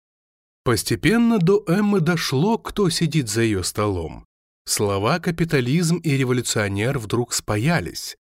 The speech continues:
Она вспомнила разговор с Чарльзом об одиозной книге и дарственной надписи, когда в тот день доставала почту из мешка. Старший сын Уильям её полистал,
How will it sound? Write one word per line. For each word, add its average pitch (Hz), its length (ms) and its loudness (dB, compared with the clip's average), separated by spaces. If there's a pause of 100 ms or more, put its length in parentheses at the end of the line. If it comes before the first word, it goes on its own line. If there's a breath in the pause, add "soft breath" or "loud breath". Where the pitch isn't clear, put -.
(200)
Она 147 220 2
вспомнила 180 640 2
разговор 123 560 2
с - 100 -10
Чарльзом 113 640 -2
об 120 140 -2
одиозной 113 540 0
книге 135 580 -2 (340)
и 131 80 0
дарственной 143 540 0
надписи, 107 760 -4 (120)
когда 123 280 0
в - 80 -12
тот 120 160 0
день 113 240 -2
доставала 107 480 -2
почту 104 420 -4
из 92 120 -4
мешка. 92 560 -4 (440)
Старший 160 480 0
сын 170 320 2
Уильям 151 480 2
её 127 160 2
полистал, 120 680 -2